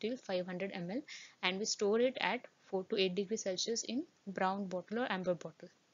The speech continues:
Okay, so that's about the methyl red solution. No one is going to ask you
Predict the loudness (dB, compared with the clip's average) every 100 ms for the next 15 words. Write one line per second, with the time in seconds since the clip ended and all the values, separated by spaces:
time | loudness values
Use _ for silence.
0 | -12 -8 -8 -10 -20 -20 -20 _ -4 -2
1 | 0 0 -2 -2 -4 -2 -2 0 0 0
2 | 0 -2 -2 -2 0 2 0 -2 -4 -4
3 | 0 2 2 2 0 2 2 0 -4 0
4 | 0 0